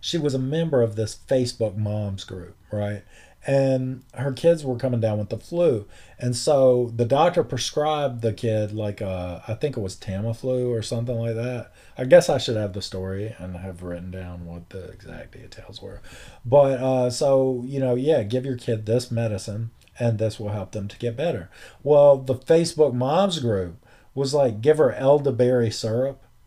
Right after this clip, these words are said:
And, you know, you shouldn't listen to the doctor. You should do this and this and that instead."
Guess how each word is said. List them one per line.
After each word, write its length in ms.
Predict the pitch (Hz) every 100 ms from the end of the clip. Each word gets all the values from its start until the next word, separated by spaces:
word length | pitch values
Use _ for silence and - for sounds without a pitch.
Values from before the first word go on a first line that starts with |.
| _ _ _ -
And, 720 | 123 123 120 120 117 117 117 131
you 140 | 120
know, 100 | 113
you 160 | 110 117
shouldn't 300 | - 120 113
listen 300 | 113 - 104
to 100 | 120
the 100 | 101
doctor. 320 | 110 104 117
You 160 | 107 107
should 180 | 107
do 140 | 98 101
this 300 | 101 104 110
and 100 | 101
this 160 | 104
and 140 | 101 95
that 240 | 101 104
instead." 520 | 98 95 104 101 104